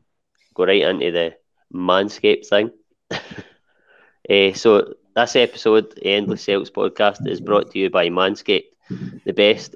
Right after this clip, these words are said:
in men's below-the-waist grooming. Manscaped offers precision-engineered tools for your family jewels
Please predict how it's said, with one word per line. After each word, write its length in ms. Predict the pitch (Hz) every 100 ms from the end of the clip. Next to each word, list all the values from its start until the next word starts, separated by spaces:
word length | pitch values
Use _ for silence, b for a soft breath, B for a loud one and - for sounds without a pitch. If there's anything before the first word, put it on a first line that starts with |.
| -
in 160 | 92
men's 440 | 92 98 101 98 -
below-the-waist 720 | - 87 107 98 92 92 - -
grooming. 260 | 98 92 - _ b b b b b b b b _ -
Manscaped 520 | 110 123 120 117 -
offers 320 | - 101 107 -
precision-engineered 1120 | - 92 110 113 - 98 107 98 98 95 - _ _ _
tools 380 | - 117 117 104
for 300 | - - 98
your 160 | 95
family 400 | - 98 98 95
jewels 420 | 90 98 95 90